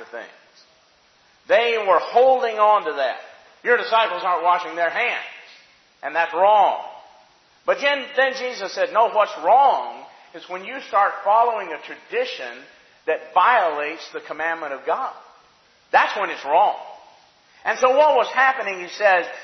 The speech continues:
you know, you've got a commandment, "Honor your father and mother." You've got a commandment that says, "He that curses father or mother, let him die the death." But you say, "Whosoever shall say to father or mother, 'It is a gift by whatsoever thou mightest be glorified by me.'"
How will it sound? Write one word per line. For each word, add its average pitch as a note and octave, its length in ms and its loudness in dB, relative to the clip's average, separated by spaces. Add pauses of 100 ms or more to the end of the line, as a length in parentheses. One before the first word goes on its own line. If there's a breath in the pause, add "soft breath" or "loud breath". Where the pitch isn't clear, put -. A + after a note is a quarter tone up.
you G#3 80 -4
know, A3 80 2
you've B3 200 -4
got B3 200 4
a - 60 -6
commandment, G3 380 0
"Honor G3+ 260 4
your E3 180 -6
father E3+ 300 4
and C#3+ 100 -8
mother." G3+ 280 0 (760)
You've B3 200 -6
got C4 160 6
a - 80 -2
commandment G3+ 460 0
that D#3 120 -10
says, F3+ 240 -2
"He G#3+ 160 -12
that F#3 180 -6
curses G#3+ 400 -4
father E3 280 4
or C#3 40 -4
mother, F3 240 2
let D3+ 180 0
him C3 120 -10
die C3+ 280 2
the B2+ 60 -10
death." A#3 280 -2 (760 soft breath)
But G3+ 200 2
you C#4+ 160 -4
say, G#3 460 2 (320)
"Whosoever A#3+ 560 2
shall F3+ 220 0
say A3 240 -4
to F3+ 140 -16
father F#3+ 380 4
or D3 100 4
mother, F3 340 2
'It F3 200 -8
is E3 140 -10
a C#3 80 -10 (200)
gift B3 340 2 (1000)
by D#3+ 280 4
whatsoever D3 600 -2
thou B2 160 0
mightest A#2+ 380 -2
be A#2 80 -16
glorified A2+ 640 -4
by G2 160 -6
me.'" F#2+ 180 -18